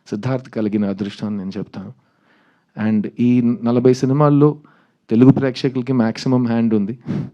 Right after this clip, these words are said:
in making me whatever I am today. ఎందుకంటే సిద్ధులో ఉన్న వాల్యూ ఫస్ట్ తెలుగు ప్రేక్షకులు చూశారు.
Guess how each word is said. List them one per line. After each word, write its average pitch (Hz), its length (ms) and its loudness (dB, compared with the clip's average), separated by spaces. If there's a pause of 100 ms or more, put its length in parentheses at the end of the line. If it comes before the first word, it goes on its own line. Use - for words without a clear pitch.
(580)
in 110 80 0
making 113 360 2
me 113 240 0
whatever 104 500 0
I - 20 -2
am 104 120 -4
today. 107 220 -8 (380)
ఎందుకంటే 110 540 -2
సిద్ధులో 117 540 0
ఉన్న 117 140 0
వాల్యూ 113 400 -2
ఫస్ట్ 120 360 -10
తెలుగు 117 260 -2
ప్రేక్షకులు 117 380 -4
చూశారు. 104 440 -6